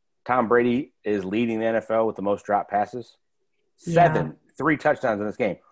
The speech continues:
Speaker 1: One of them was a twenty-five yarder that Gronk could have possibly bounced the safety and ran for another thirty. Hits him right in the hands and he drops. Like, Gronk doesn't miss that play,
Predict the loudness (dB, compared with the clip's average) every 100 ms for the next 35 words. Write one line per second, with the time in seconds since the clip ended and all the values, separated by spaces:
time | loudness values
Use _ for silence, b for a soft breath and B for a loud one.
0 | b 0 4 6 6 4 2 0 -2 0
1 | 0 0 2 2 4 4 4 4 -2 -8
2 | _ _ _ _ -10 -8 -2 2 2 -2
3 | _ _ _ _ _ _ -14 0 2 2
4 | 2 0 0 -2 -4 0 0 2 0 -6
5 | -6 -2 -2 -2 -4 -2 0 0 0 -4
6 | -2 -2 -4 -4 -2 -4 -8 _ _ _
7 | _ _ -8 -6 -4 0 2 2 0 -2
8 | -2 -4 -4 -4 -4 -8 -6 -2 -2 -2
9 | -4 -4 -10 -8 -6 -6 -6 -8 -6 -8